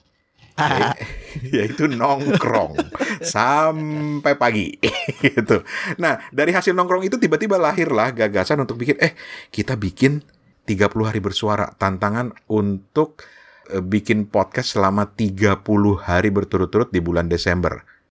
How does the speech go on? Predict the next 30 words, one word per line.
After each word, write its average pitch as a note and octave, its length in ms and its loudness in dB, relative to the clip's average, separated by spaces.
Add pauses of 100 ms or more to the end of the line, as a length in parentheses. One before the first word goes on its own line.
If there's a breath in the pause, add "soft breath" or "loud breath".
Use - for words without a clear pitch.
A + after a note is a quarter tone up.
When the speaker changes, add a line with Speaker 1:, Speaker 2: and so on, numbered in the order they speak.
(200)
Speaker 2:
Nah, D2+ 400 -2
mungkin G2+ 240 0
kepala C3+ 320 2
sukunya C3 320 0
dulu C3 240 2
lah. G2+ 320 -2
Nih, F#2+ 160 -2
Irsan, G2+ 320 2
lu A2+ 80 2
cerita D3 320 2
dulu, D3 240 2
San. A2+ 240 0 (640 loud breath)
Eh, D3+ 400 2
gagasan C3 640 0
tiga A#2+ 400 2
puluh C#3+ 160 4
hari A#2+ 240 2
bersuara G#2+ 640 2
ini A#2 160 -2
kayak F#2+ 240 -2
gimana F2 240 -2
sih? A2+ 160 -6
Tadi C3 160 6
gue D#3 80 4
cuma B2 320 0
nyentuh A2+ 320 0
sedikit G#2 320 0
aja G#2 160 2
tuh. E2+ 160 -2 (240)
Speaker 1:
Hmm. C#3 400 -2